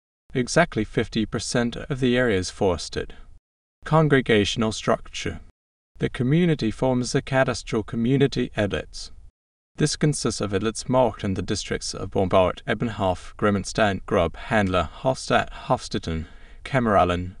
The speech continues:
Kohlruth, Pregart, Pumperwaldel, Rochlin, Schafferhof,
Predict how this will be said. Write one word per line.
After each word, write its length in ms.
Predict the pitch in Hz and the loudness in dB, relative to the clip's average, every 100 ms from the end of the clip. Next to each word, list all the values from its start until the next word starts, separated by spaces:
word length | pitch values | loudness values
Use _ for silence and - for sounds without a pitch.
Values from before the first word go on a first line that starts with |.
| - | -4
Kohlruth, 560 | 127 113 98 95 - - - - - - | 2 2 2 0 -2 -14 -20 -20 -18 0
Pregart, 440 | 113 - 82 - - | 0 4 0 0 0
Pumperwaldel, 680 | 131 110 104 98 92 80 - - - - 120 | 0 2 2 4 2 0 -6 -18 -20 -10 2
Rochlin, 580 | 113 90 107 98 104 | 2 2 0 0 -2
Schafferhof, 760 | 98 - 151 147 113 117 113 | -4 0 2 2 0 0 0